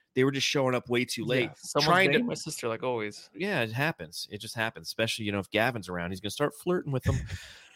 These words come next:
Speaker 1: And because of that, the Suns didn't necessarily have a lot of options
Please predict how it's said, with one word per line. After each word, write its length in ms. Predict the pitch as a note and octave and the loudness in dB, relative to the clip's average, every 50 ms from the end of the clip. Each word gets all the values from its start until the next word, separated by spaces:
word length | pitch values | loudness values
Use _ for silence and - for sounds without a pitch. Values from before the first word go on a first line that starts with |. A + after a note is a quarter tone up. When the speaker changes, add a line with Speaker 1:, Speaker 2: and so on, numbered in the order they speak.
| - - | 4 6
Speaker 1:
And 220 | D#3 D#3 D#3 D3 - _ _ _ _ _ _ - - - - C3 | 6 6 6 4 -4 _ _ _ _ _ _ -6 -6 -6 2 6
because 360 | C#3+ D3+ - F#3 G#3 A#3 A3+ | 6 8 10 10 10 10 10
of 120 | G#3+ D3+ | 8 8
that, 260 | C3 B2 A#2+ A#2+ A#2+ A#2+ | 10 10 12 10 10 8
the 80 | B2 | 4
Suns 320 | - - D3 D3 D3+ C#3+ B2 | 2 4 6 6 6 6 4
didn't 220 | C#3 D3 C#3+ C3+ | 4 4 6 6
necessarily 500 | C3 C3+ C3+ - D3 C#3 C3 B2+ B2 B2 | 6 4 6 6 6 6 8 8 6 6
have 460 | A#2 A#2 C3 C3+ C3 B2+ A#2+ A#2 - | 6 6 6 8 8 8 8 6 4
a 40 | A2 | 4
lot 220 | A2 A#2 A2+ A#2+ | 8 10 10 10
of 100 | A#2 - - - | 10 8 8 10
options 760 | B2+ C3+ D#3+ - - - - G#2 G2 F#2 F#2+ G2+ - - | 10 10 10 8 4 2 2 2 2 2 0 -2 -4 -6